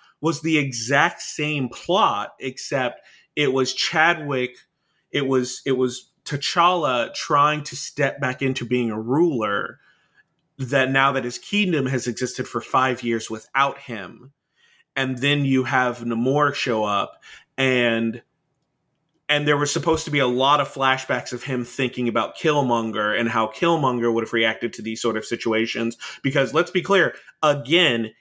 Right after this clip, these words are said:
he was correct. They are, like, the co-,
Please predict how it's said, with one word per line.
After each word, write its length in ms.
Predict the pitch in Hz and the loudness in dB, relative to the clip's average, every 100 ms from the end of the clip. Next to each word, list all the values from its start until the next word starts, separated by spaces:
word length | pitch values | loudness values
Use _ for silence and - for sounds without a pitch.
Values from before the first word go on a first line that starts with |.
| _ | _
he 320 | - 185 190 | -2 2 4
was 360 | 160 170 160 | 6 4 4
correct. 840 | - - 139 139 165 107 - - - _ _ _ 120 | -2 0 2 4 4 2 -6 -20 -20 _ _ _ -18
They 320 | 113 139 147 | -4 0 2
are, 480 | 131 143 160 147 127 | 4 4 4 2 -2
like, 360 | 135 123 - - | 0 0 -2 -10
the 120 | 117 | -12
co-, 220 | - 139 | -4 -4